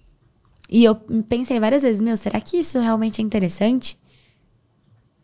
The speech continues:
Será que as pessoas querem saber? Será que as pessoas realmente querem se curar?"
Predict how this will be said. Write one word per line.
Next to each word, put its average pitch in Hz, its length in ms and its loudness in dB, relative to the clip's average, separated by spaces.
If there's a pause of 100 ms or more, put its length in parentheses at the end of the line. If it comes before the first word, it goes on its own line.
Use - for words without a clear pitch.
(640)
Será - 260 0
que - 80 -2
as 494 60 0
pessoas 277 300 2
querem 277 300 2
saber? 214 360 -2
Será - 200 -2
que - 100 -4
as 359 100 -2
pessoas 269 280 2
realmente 262 340 2
querem 240 260 2
se 226 160 -6 (120)
curar?" 208 600 2